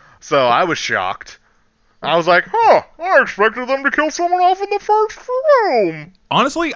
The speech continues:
Speaker 2: I
Speaker 1: But
Speaker 2: would have expected it to be the fucking, uh, like, the puzzle room expert.
Speaker 1: He, no, that was the Nerd Boy.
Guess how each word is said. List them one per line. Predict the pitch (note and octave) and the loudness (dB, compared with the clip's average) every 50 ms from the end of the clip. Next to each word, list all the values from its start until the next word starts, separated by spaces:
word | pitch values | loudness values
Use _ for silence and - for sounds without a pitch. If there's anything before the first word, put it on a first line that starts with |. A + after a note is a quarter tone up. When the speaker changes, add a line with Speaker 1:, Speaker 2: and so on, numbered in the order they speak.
| - | -2
Speaker 2:
I | - D3 D#3+ F3 F#3 G3 F#3 | 0 2 2 4 2 2 0
Speaker 1:
But | G3 | -2
Speaker 2:
would | D#3 B2+ B2+ C#3 D3+ | -4 -6 -2 0 0
have | D#3 C3+ C3+ | 0 2 -2
expected | B2+ - - - B2+ A#2+ - B2+ | -2 -2 -2 -2 -2 -2 -2 -4
it | A#2 G2 - | -6 -6 -6
to | G#2 | -4
be | A2+ G#2+ | -4 -4
the | F#2+ G2 | -4 -2
fucking, | - A2+ G2 - G#2+ G2 F#2 F2 E2+ E2+ | -4 -4 -4 -2 -4 -4 -4 -6 -6 -6
uh, | E2 E2+ E2+ D#2+ D#2 D2+ - - | -4 -4 -4 -4 -6 -8 -10 -10
like, | - F2+ E2+ | -10 -8 -8
the | - - | -8 -6
puzzle | - - C3+ A#2 A2 A#2 G2+ | -4 -2 -2 -2 -2 -4 -4
room | F#2 G#2 G2 F#2 | -4 -4 -4 -4
expert. | D#2+ D#2+ - - E2+ D#2+ - - _ - _ _ _ _ _ _ _ _ _ _ _ - - _ _ _ _ _ - - - | -4 -6 -8 -8 -8 -10 -10 -12 _ -20 _ _ _ _ _ _ _ _ _ _ _ -20 -20 _ _ _ _ _ -20 -18 -10
Speaker 1:
He, | D3+ F#3+ G3 | -8 -8 -6
no, | D#3+ F#3+ G#3+ F3+ | 0 2 2 4
that | D3+ D#3 E3 D3+ | 4 2 0 0
was | D#3 D3 - | -2 -4 -4
the | C3+ C3 | -6 -2
Nerd | C3 B2+ A#2 G2 | -2 -2 -2 -2
Boy. | G#2 F#2 D#2 | -8 -14 -14